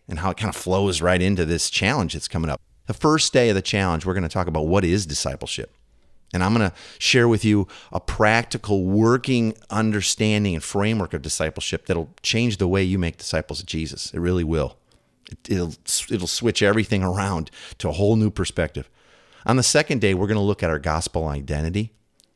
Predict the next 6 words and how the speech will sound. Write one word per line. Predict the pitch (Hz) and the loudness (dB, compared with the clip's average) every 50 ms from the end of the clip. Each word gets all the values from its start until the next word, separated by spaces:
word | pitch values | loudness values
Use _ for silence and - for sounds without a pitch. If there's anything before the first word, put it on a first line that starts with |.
| _ _ _ _ _ _ _ _ _ - - | _ _ _ _ _ _ _ _ _ -10 -8
because | - - 110 90 - - | -4 -2 -2 -2 -2 -2
understanding | 107 117 117 110 - - 117 104 104 98 90 85 - - - - - _ | 0 0 2 2 0 0 2 2 2 2 0 -2 -6 -10 -20 -20 -20 _
how | - - 98 90 | -2 0 2 2
our | 80 73 | 2 2
true | - - - - 110 104 107 107 | 0 -2 -2 0 2 2 2 2
identity | 92 82 80 71 76 - 85 80 85 90 90 101 104 110 104 | 2 0 -2 -4 -4 -2 -2 0 0 0 0 0 0 -2 -2